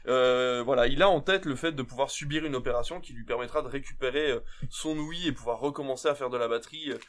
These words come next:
avec, euh, avec sa petite amie qui est chanteuse dans le groupe. Euh, c'est vraiment un, c'est un moment de, de, de sensation pure où on va, euh, vraiment, euh, accentuer tous les bruits, parfois faire des, euh, des moments de silence complet dans la salle. Et c'est vrai que si vous avez l'occasion chez vous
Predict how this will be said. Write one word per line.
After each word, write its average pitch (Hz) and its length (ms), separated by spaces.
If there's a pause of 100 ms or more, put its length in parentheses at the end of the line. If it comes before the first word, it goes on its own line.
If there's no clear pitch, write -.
(260)
avec, 123 320
euh, 110 200
avec 123 200
sa 123 140
petite - 340
amie 143 300
qui 127 200
est 117 60
chanteuse 135 340
dans 127 120
le 120 40
groupe. 165 240 (400)
Euh, 120 420
c'est 131 220
vraiment 143 580
un, 113 880 (440)
c'est - 240
un 127 140
moment 160 340
de, 131 160
de, 120 180
de 117 140
sensation 151 540
pure 175 380
où 135 40
on 139 180
va, 139 280
euh, 127 160
vraiment, 131 500
euh, 120 160 (460)
accentuer 165 580
tous 196 140
les 185 120
bruits, 143 300
parfois 147 400
faire 131 300
des, 127 180
euh, 120 240 (300)
des 123 160
moments 139 260
de 139 100
silence 151 460
complet 151 400
dans 135 100
la 120 120
salle. 147 320
Et 123 140
c'est - 120
vrai 139 160
que 131 100
si 165 260
vous 139 280
avez 131 140
l'occasion 135 420
chez - 180
vous 147 220